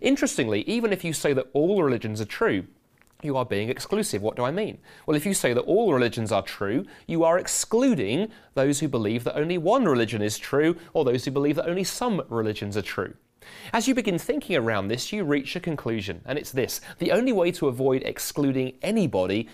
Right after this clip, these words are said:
is to zip your lip and say nothing. Because the moment you make any truth claim, you are excluding somebody.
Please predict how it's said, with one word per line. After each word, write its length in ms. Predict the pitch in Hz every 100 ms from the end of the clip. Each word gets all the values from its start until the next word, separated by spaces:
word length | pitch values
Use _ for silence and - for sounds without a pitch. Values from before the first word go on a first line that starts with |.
| -
is 160 | 135 -
to 100 | 110
zip 300 | 151 - -
your 180 | 165 143
lip 260 | 110 - -
and 180 | 123 123
say 440 | - 107 104 104 - _
nothing. 560 | - 107 123 - 107 - _ _ _ _
Because 240 | 123 139 135
the 80 |
moment 240 | 139 185 156
you 80 | 135
make 200 | 117 127
any 140 | 151
truth 340 | - 98 95
claim, 280 | - 98 101 - -
you 140 | 107
are 80 | 101
excluding 480 | - - 107 98 98
somebody. 420 | - 95 92 104